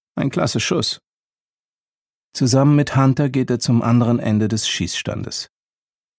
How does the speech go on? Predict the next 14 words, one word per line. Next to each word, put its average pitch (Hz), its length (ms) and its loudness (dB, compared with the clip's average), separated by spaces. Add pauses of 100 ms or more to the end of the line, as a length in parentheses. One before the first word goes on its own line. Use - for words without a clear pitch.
(440)
Hunter 135 240 4
stellt 147 260 2
zu 151 80 2
seiner 135 280 4
Zufriedenheit 135 600 2
fest, - 360 0
dass 117 160 0
er 113 60 0
das 107 220 -2
Ziel 117 320 -2
tatsächlich - 840 -8
perfekt - 440 -6
getroffen - 480 -6
hat. - 220 -10